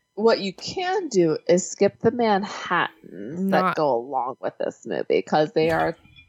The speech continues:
Speaker 1: fucking terrible.
Speaker 2: Not my favorite.
Speaker 1: Unless you like straight bourbon. If you like straight bourbon, fucking go for it,
Speaker 2: Do
Speaker 1: man.
Speaker 2: it, man.
Speaker 1: Uh,
Speaker 2: What?
Speaker 1: what's our next movie, Allison?
Speaker 2: Well, I was gonna ask real quick.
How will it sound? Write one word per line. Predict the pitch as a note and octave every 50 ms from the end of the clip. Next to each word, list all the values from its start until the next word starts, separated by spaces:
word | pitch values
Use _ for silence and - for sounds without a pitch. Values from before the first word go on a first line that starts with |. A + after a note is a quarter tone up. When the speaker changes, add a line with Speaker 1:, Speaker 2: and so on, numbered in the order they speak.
| _ _ -
Speaker 1:
fucking | D#3+ D3+ D3+ - - E3 E3+ E3 E3
terrible. | - - B2 G2+ F#2+ F#2+ D2+ D#2 D#2+ - A2+ G#3
Speaker 2:
Not | F#3 F#3 F#3 F3+
my | F3 F3+ F3+
favorite. | E3 E3+ C#3 C3+ A2 F2 D#2+ C2 - - _ _ _ _ - - _ _ -
Speaker 1:
Unless | G#3 G#3+ G3+ G3+ G3 G3+ - -
you | A3+ B3
like | C4 C4 B3+ -
straight | - A#3+ G3 F3 E3
bourbon. | - D3 D3 C#3 B2 G2+ E2+ E2+
If | - F3 - F#3
you | F3+
like | F#3+ G#3 C#4 -
straight | - - F#4+ D#4 -
bourbon, | - E3 F3+ G3 F3+ D3+ D3
fucking | - - D#3 F3 - E3 D3+ C#3+
go | B2+ C3 C3+ F3+
for | - - C3 G#2+ F2+ G2+
it, | - - -
Speaker 2:
Do | A#3+
Speaker 1:
man. | B3 B3+ C4 A#3+
Speaker 2:
it, | G#3+ G3 F#3+ E3 - - -
man. | G3 G#3 G#3 G#3+ G#3 G#3+ A3 A3 A3 A#3 B3 A#3 - _ _ _ _ _ _ _ _ _ _ _ _ _ _ _ _ - - - - -
Speaker 1:
Uh, | - - - -
Speaker 2:
What? | G#3+ -
Speaker 1:
what's | - D5+ F5+ -
our | A#4+ C5+ B4+ A4
next | A4 - - - D4
movie, | G#3+ G3 E4 G4+ G#4 C#4 E3+
Allison? | D3+ C3 C3+ C3 D#3+ F#3 - - - - - _ _ - - _ -
Speaker 2:
Well, | - F#4
I | B4 B4+ - A#4 B4+ C#5+
was | - - F#5+ F#5+ F5
gonna | - - C#4+ B3+
ask | C4 C4 D4
real | B3+ A#3+ G#3+ G#3+ A3
quick. | A#3 A3+ -